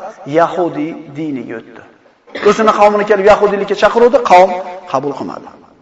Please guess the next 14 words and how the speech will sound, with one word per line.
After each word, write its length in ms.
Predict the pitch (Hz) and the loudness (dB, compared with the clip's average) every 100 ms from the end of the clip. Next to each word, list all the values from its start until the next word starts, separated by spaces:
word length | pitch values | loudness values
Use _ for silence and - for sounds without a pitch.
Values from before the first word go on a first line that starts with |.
| _ _ _ _ _ _ _ _ _ _ - | _ _ _ _ _ _ _ _ _ _ -10
Aqulu 400 | - 156 175 160 | -6 -2 -2 0
qawli 240 | 165 147 | -2 -2
hada 320 | - 170 175 | -2 0 0
va 140 | 175 156 | -2 -4
astagfirullohi 640 | 147 151 147 151 147 143 156 | -6 -8 -8 -6 -4 -4 -2
li 60 | |
va 60 | 156 | -2
lakum. 180 | 151 147 | -2 -6
Assalomu 360 | - 147 139 131 | -6 -4 0 0
alaykum 260 | 131 127 135 | -2 -4 -6
va 60 | |
rahmatullohi 580 | 139 135 127 123 123 123 | -6 -6 -10 -6 -4 -6
va 80 | 117 | -6
barakatuh. 460 | 120 113 90 - | -8 -8 -12 -12